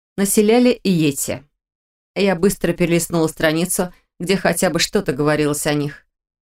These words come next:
Информация не впечатлила. Людоеды, жители пещер, имеют белый толстый мех, слаборазумный вид, только начали применять наскальную письменность. Посмотрела год издания книги и только потом поняла,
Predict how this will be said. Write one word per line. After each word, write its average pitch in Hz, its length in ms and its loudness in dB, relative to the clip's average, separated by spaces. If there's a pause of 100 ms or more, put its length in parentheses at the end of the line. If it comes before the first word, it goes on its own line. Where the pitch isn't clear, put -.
(200)
Информация 170 640 -2
не 180 100 -2
впечатлила. 151 720 -4 (640)
Людоеды, 202 560 2
жители 180 340 -2
пещер, 180 500 -2
имеют 175 340 2
белый 170 300 2
толстый 160 440 -2
мех, 165 340 -2 (360)
слаборазумный 175 840 0
вид, 147 280 -6 (520)
только 208 300 -2
начали 190 340 0
применять 170 520 0
наскальную 170 540 -2
письменность. - 720 -4 (600)
Посмотрела 196 500 0
год 185 180 -2
издания 196 400 2
книги 165 360 0
и 160 40 0
только 175 280 -4
потом 190 320 0
поняла, 156 500 0